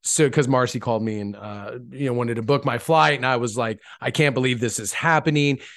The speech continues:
'Cause literally, as I, I think I said on the first episode when we were kinda going over our backgrounds, I literally put on my resume,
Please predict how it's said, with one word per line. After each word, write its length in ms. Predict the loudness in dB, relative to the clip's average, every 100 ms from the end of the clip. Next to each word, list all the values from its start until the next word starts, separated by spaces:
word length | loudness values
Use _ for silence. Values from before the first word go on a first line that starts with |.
| _
'Cause 220 | -2 -2 2
literally, 480 | 4 4 4 4
as 140 | 4 2
I, 280 | -2 -2 -4
I 60 |
think 180 | -4 -4
I 100 | -4
said 240 | -2 -4 -4
on 240 | -6 -8
the 80 | -10
first 300 | -6 -4 -2
episode 360 | -4 -4 -6
when 80 | -6
we 60 | -8
were 100 | -6
kinda 180 | -6 -4
going 200 | -4 -4
over 200 | -4 -4
our 60 | -4
backgrounds, 600 | -2 -2 -2 -4 -6 -12 -20 _ _ _ _
I 180 | 4 4
literally 480 | 6 4 4 0 -2
put 260 | -2 -2
on 340 | 0 0 0 0
my 360 | -2 0 -2 -4 -8
resume, 640 | -2 0 0 -6 -14 -20